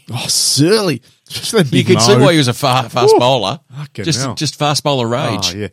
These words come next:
Speaker 1: So anyway, he said, um, he said, "This guy wants to go," and we've come in, in the middle of this conversation a bit.
Speaker 2: <laughs> Oh,
Speaker 1: Bus
Speaker 2: yeah.
Speaker 1: is kind of, you know, half full. He's like, "Need to go." He said, "Mate, we're not fucking going."
Speaker 2: <laughs>
Speaker 1: He said, "There's people that got luggage. Put it on the bus."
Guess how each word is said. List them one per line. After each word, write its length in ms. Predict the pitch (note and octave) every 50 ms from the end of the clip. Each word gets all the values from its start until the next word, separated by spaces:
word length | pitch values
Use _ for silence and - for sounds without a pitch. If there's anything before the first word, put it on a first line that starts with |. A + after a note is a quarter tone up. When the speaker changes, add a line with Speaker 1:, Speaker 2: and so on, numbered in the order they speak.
| _ _ _
Speaker 1:
So 240 | - - - D#3+ E3+ E3+
anyway, 360 | F#3 F#3+ D3+ G#2+ F#2 F2 F2 _ _ _ _ _ _ _ _ _
he 80 | - B2
said, 240 | - - D3 C3+ C3+
um, 240 | C3+ C3 C3 A#2 - _ _
he 60 | - A2+
said, 140 | - C#3
"This 100 | D3 C3
guy 160 | - A#2 A2 G#2+
wants 240 | G2 G2+ F#2+ - -
to 60 | -
go," 120 | G2+ A#2+
and 80 | A#2+ A#2+
we've 100 | F#3 G3+
come 140 | - D#3+ C3
in, 80 | A2 G#2
in 60 | G2
the 40 | F#2+
middle 200 | G2 G#2 G#2 G2
of 40 | F#2
this 120 | F2+ -
conversation 600 | - - G2 E2+ E2 - - F#2+ G2 G2+ - -
a 40 | F#2+
bit. 160 | F#2+ - - _ _
Speaker 2:
<laughs> 100 | _ _ -
Oh, 60 | A#2+
Speaker 1:
Bus 200 | - C3+ D3+ D3 C3+
Speaker 2:
yeah. 60 | C3+
Speaker 1:
is 80 | A2 -
kind 220 | - B2 A2+ G2+
of, 120 | G2 E2+ -
you 60 | G#2+ G2
know, 180 | F#2 F2 F2 E2 _ _ _ _ _
half 240 | _ - F#2 E2 D2
full. 280 | - - F#2+ F2+ - _ _ _ _ _ _ _ _ _ _ _ _ _
He's 120 | - A2+ A#2+
like, 160 | B2 A#2+ G#2 C#3+ - _ _ -
"Need 120 | C3 C3 A2
to 60 | G#2
go." 120 | - - -
He 60 | -
said, 140 | - - C#3+
"Mate, 180 | D3 E3 D#3+ G#2+
we're 80 | E3+
not 100 | G3 F#3
fucking 340 | - - E3 C#3+ - A#2+ A2+
going." 320 | G2+ G2+ A#2+ C#3+ C3 - - _ _ _ _ _ _ _ _ _ -
Speaker 2:
<laughs> 80 | B3 - _ - - - - _ -
Speaker 1:
He 60 | -
said, 140 | A#2+ - D#3
"There's 160 | D#3 D#3+ C3+
people 240 | - - E3 F3 F3+ F#3+
that 60 | E3
got 140 | D3+ A#2 -
luggage. 640 | G#2+ A2 C3 A2+ F#2 F#2 - - - - - - - _ _ _ _ _ _ _ _ _
Put 140 | - - E3 D3+
it 40 |
on 100 | D#3 D3 B2
the 60 | G#2
bus." 500 | G#2 C#3 D3 - _ - - - - -